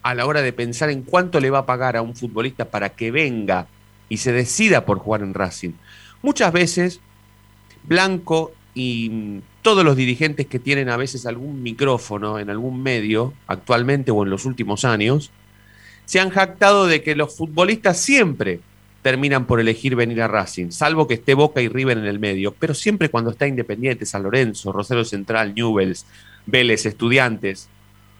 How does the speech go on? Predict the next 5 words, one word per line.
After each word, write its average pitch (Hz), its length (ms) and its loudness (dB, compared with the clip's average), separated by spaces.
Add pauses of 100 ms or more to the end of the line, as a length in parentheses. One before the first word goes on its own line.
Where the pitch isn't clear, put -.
(440)
los 160 160 0
equipos 175 600 4 (880)
que 135 80 2
por 143 180 4
ahí 170 240 2